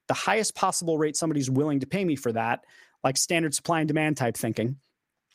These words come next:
I should be able to charge the most possible because I'm gonna be able to do that work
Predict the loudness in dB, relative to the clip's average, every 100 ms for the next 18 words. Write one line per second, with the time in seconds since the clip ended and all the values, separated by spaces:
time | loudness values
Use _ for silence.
0 | _ -2 0 0 0 0 0 -2 -2 0
1 | 2 2 2 0 -4 -2 0 -2 -2 -2
2 | -4 -12 -6 -2 0 0 0 0 0 0
3 | -2 -2 0 2 0 0 0 0 -2